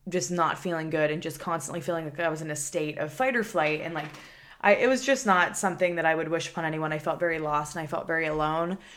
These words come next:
And this recently came to an end. I would, I don't even know exactly when, but things started to look up, but I definitely grew a lot in those years. And once I lived here,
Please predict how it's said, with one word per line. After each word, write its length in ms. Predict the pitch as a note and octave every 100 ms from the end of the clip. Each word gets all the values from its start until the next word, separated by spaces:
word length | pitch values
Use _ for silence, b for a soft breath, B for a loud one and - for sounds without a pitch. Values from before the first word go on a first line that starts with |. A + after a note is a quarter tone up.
| B B -
And 540 | G3 F3 E3 D#3 - -
this 380 | F3 G3 G3 F#3
recently 760 | F3 F3 C#3 E3+ E3 D#3 - _ _
came 240 | - F3+ F3
to 140 | F3
an 100 | D#3
end. 280 | D#3 D#3+ D#3
I 120 | D#3+
would, 160 | E3+ -
I 80 |
don't 100 | A#3
even 140 | F3+ D3+
know 120 | D3+
exactly 440 | D#3 - D3 -
when, 240 | - - D3
but 240 | D#3+ - B B -
things 200 | D4+ -
started 280 | F#3 E3
to 100 | D#3+
look 180 | D3 D3
up, 360 | D3+ D3 - -
but 220 | F3+ D#3 -
I 80 | F3
definitely 340 | F#3 F3+ F3+
grew 260 | D#3 D#3+ D#3+
a 20 |
lot 360 | D#3 D3 D3 -
in 340 | F3 D#3 D3+ D3+ B B B
those 320 | F3 E3 C#3+
years. 520 | F3 G#3+ F3+ D#3+ E3 - B B -
And 460 | G3 F3 E3+ E3+
once 240 | F#3+ G3+ G#3
I 140 | F#3+
lived 340 | F#3 G#3 G#3 -
here, 520 | F3+ E3 E3 E3+